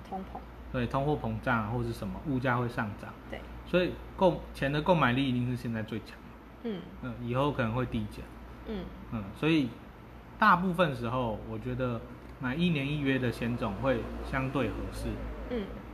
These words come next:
Speaker 2: 另外还有一个理由啦，跟我们刚刚提到的那个医疗技术是越来越进步，
Speaker 1: 对。
Speaker 2: 还是越来越退步？
Speaker 1: 越来越进步。
Speaker 2: 越来越进步嘛。那同样逻辑是，会不会有一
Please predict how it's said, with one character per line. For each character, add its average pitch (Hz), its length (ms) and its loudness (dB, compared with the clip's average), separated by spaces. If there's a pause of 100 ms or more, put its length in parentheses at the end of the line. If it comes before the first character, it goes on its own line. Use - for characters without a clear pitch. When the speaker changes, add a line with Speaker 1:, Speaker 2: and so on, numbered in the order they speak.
Speaker 2:
另 185 140 6
外 175 160 8
还 143 120 6
有 135 60 4
一 127 40 2
个 127 100 4
理 107 180 -2
由 98 100 -6
啦， 92 220 -10 (160)
跟 160 200 0
我 139 100 0
们 110 180 0
刚 123 200 0
刚 127 100 -2
提 113 140 -6
到 117 240 -4
的 110 60 -8 (100)
那 101 60 -6 (100)
个 - 80 -10 (1400)
医 185 80 6
疗 156 160 10
技 147 180 0
术 139 220 0
是 131 300 0
越 170 160 2
来 131 160 2
越 135 160 2
进 123 240 -2
步， 113 220 -4 (180)
Speaker 1:
对。 240 140 -6
Speaker 2:
还 123 120 -6
是 135 140 0
越 135 120 2
来 123 80 4
越 120 140 2
退 117 200 -2
步？ 107 260 -4
Speaker 1:
越 165 100 -2
来 98 140 -4
越 98 160 -4
进 - 180 -12 (160)
步。 - 60 -12 (240)
Speaker 2:
越 143 40 2
来 135 60 6
越 131 140 4
进 123 200 0
步 110 120 -4
嘛。 98 80 -2 (180)
那 156 260 0
同 127 160 0
样 139 220 2
逻 110 180 0
辑 104 220 -6
是， 113 260 -2 (840)
会 208 120 6
不 156 140 2
会 175 200 10
有 127 260 4
一 139 240 -8